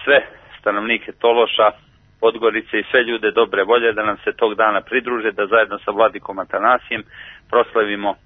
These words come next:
hramovnu slavu ovoga drevnoga hrama svetih mučenika Makaveja, koji je do skoro bio jedini hram u Srpskoj pravoslavnoj crkvi. Sada su u Timočkoj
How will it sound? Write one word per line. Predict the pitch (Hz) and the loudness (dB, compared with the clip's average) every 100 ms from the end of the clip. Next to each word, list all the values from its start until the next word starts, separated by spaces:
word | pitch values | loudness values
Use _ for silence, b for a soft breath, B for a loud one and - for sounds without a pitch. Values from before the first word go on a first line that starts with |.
| _ | _
hramovnu | - 113 104 98 95 - | 0 2 0 -8 -8 0
slavu | 120 110 104 B B B | 2 4 0 B B B
ovoga | 107 110 107 107 95 - | 2 4 6 4 2 -4
drevnoga | - 110 110 104 92 95 | -2 2 2 0 -4 -2
hrama | 107 107 98 - | 0 2 0 -2
svetih | 101 - - | -4 -6 -8
mučenika | 117 - 104 101 - | -6 -4 -6 -4 -4
Makaveja, | 95 98 98 92 131 147 | -4 -2 -2 2 4 4
koji | 143 135 | 2 0
je | 127 | 0
do | 120 117 | 0 -2
skoro | - 135 117 | 0 0 2
bio | 127 117 | 2 4
jedini | 120 127 123 104 | 4 2 -4 -2
hram | 127 113 104 | 2 2 0
u | |
Srpskoj | - 101 - 101 | -8 -18 -10 -4
pravoslavnoj | - 104 87 - 90 87 | 2 2 2 -6 -10 -6
crkvi. | 151 160 - 135 - B B B - | -4 -2 -2 -4 -6 B B B 0
Sada | 127 110 | 0 -2
su | - | -8
u | |
Timočkoj | - 123 104 - 104 | -4 -2 -2 -2 0